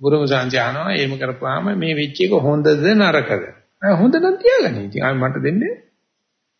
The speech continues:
ඇත්තටම මේ ප්‍රශ්න විසඳන නිසා හොඳ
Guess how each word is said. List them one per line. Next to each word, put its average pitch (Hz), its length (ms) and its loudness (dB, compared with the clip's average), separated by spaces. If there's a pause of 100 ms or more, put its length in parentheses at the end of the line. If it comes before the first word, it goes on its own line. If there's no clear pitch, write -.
(2750)
ඇත්තටම 196 300 0
මේ 190 160 2
ප්‍රශ්න 160 280 0
විසඳන 185 260 0
නිසා 185 220 0
හොඳ 185 200 2